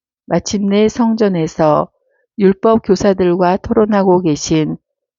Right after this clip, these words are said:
예수님을 찾으시고 기쁨에 넘치셨습니다. 그리고 어머니께서 원하시자 예수님께서는 순명하여 집으로 돌아오셨습니다. 하늘에 계신 우리 아버지,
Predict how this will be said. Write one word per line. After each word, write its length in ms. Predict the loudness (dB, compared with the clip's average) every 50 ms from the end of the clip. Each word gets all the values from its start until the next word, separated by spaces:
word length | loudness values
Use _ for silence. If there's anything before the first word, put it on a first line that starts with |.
| _ -2
예수님을 640 | -2 0 0 0 0 0 0 0 2 2 2 0
찾으시고 960 | 0 0 -2 -2 0 0 -2 -2 -2 -4 -4 0 0 2 2 4 2 0 -2 _ _ _ _ _ -20 _ _ _ _ _ -4
기쁨에 460 | -4 -4 -2 0 -2 0 0 0 0
넘치셨습니다. 1300 | 2 0 -2 -2 -2 -4 -4 0 0 -2 -2 -2 -4 -2 -2 -2 0 0 0 0 2 0 0 -2 -4 _ _ _ _ _ _ _ _ _ _ _ _ _ _ -4
그리고 420 | -2 0 2 4 4 4 4 4
어머니께서 680 | 4 2 0 -2 -4 -4 -6 -4 -4 -4 -4 -2 -2 -2
원하시자 880 | -2 -2 -4 -4 -8 -8 -10 -12 -12 -6 -2 0 0 2 0 0 -2 _ _ _ _ _ _ _ -2
예수님께서는 1160 | 0 0 0 0 -2 -2 -2 -4 -6 -4 -4 -4 -2 0 0 0 2 2 0 0 -2 -4 -8 _ _ _ _ _ _ -14
순명하여 800 | -6 -2 0 2 2 4 2 2 2 2 2 2 4 2 2
집으로 440 | 0 -2 -6 -6 -4 0 0 0 0
돌아오셨습니다. 1300 | 0 -2 -2 -2 0 0 0 -2 -4 -6 -6 -6 -8 -6 -4 -2 -2 -2 -2 0 0 0 0 0 -2 -4 _ _ _ _ _ _ _ _ _ _ _ _ _ _ _ _ _ _ _ _ _ _
하늘에 420 | -2 0 2 2 4 4 4 2
계신 560 | 2 2 2 2 2 0 0 0 2 2 0
우리 260 | -4 -6 -6 -4 -4 -2
아버지, 840 | -2 -2 -2 -2 -2 -4 -4 -6 -6 -6 -4 -4 -2 -4 -4 -6